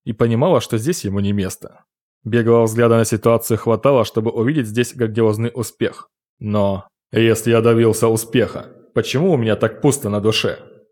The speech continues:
Этим я лишь прикрываю ненависть к самому себе, чтобы достичь важной цели. У такого заключенного, как он, в наличии было не очень много вариантов. И все пойдет под откос,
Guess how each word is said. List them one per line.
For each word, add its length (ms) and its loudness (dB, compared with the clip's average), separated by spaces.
Этим 280 0
я 180 4
лишь 200 0
прикрываю 520 2
ненависть 380 0
к 40 -18
самому 380 0
себе, 640 -2
чтобы 340 -2
достичь 400 -2
важной 320 0
цели. 360 -2
У 60 -6
такого 320 2
заключенного, 680 0
как 220 -6
он, 180 0
в 100 -8
наличии 380 0
было 220 4
не 120 0
очень 220 -2
много 260 2
вариантов. 500 0
И 120 0
все 200 0
пойдет 320 0
под 140 0
откос, 480 -2